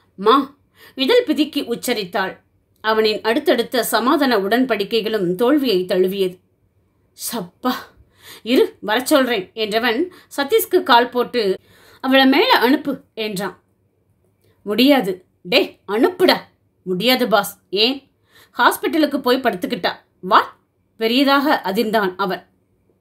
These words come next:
"காலையில உங்க கையால அபிஷேகம் பண்ணினீங்க, ஞாபகம் இருக்குதா? அந்த ஈரச்சேலையோட போய் சமையல் பண்ணியிருக்கிறா. கொஞ்ச நேரத்திலேயே ஜன்னி வந்துடுச்சு.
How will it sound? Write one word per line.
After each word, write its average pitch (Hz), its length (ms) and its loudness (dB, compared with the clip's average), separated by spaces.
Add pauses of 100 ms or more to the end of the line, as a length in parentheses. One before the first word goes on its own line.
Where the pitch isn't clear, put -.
(640)
"காலையில 320 920 2
உங்க 240 460 0
கையால 359 320 0
அபிஷேகம் 302 640 2
பண்ணினீங்க, 214 440 -2 (300)
ஞாபகம் 233 440 0
இருக்குதா? 247 520 0 (560)
அந்த 220 220 -4
ஈரச்சேலையோட 247 920 0
போய் 226 240 -4
சமையல் 254 380 -2
பண்ணியிருக்கிறா. 202 640 -4 (580)
கொஞ்ச 381 300 2
நேரத்திலேயே 277 580 0
ஜன்னி 233 320 2
வந்துடுச்சு. 214 420 -4